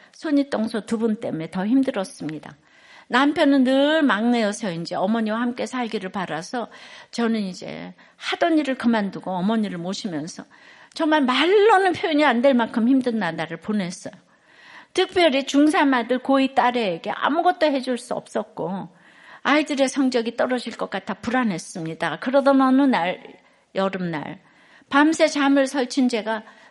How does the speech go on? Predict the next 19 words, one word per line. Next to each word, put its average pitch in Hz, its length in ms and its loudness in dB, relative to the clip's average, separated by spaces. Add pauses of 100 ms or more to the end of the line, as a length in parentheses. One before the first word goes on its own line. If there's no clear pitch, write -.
잠깐 320 560 2
의자에 262 400 0
앉은 220 400 -4
채 208 120 -6
잠든 220 460 -2
사이 180 280 -8
고입을 226 460 -4
앞둔 190 320 -4
아들이 170 260 -8
집에 - 320 -6
왔는데 156 760 -4 (640)
어머니의 320 880 4
대소변으로 247 680 0
온통 254 320 4
얼룩이 240 380 2
진 214 180 -6
거실을 202 400 -8
보게 208 260 -2
되었어요. 175 680 -8